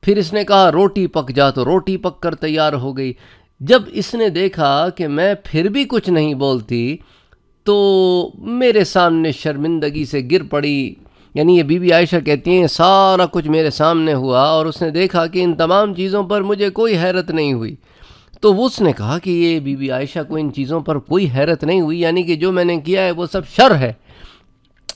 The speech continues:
تو بڑی شرمندگی سے گر پڑی اور کہنے لگی کہ "اے ام المومنین، میں نے اس کے علاوہ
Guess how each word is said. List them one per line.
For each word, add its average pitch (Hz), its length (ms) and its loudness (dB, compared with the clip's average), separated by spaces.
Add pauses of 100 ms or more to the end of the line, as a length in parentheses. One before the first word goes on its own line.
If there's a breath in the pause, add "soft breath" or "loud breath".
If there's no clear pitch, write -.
(180)
تو 190 80 2
بڑی 254 240 2
شرمندگی 196 680 0
سے 190 140 2
گر 180 120 4
پڑی 170 280 -2
اور 165 100 0
کہنے 165 320 0
لگی 160 280 -4
کہ 165 140 -2
"اے 185 100 4
ام 165 220 0
المومنین، 156 720 2 (280 loud breath)
میں 202 260 6
نے 190 160 2
اس 185 160 0
کے 160 140 0
علاوہ 170 340 4